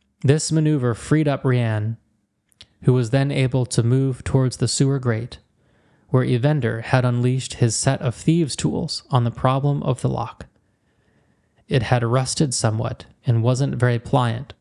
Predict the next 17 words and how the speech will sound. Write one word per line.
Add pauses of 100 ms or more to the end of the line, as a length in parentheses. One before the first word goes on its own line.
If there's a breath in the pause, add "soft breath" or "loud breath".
so
Rian
joined
him
and
added
some
muscle. (920)
The
grate
creaked, (240)
but
was
not
yet
fully
open.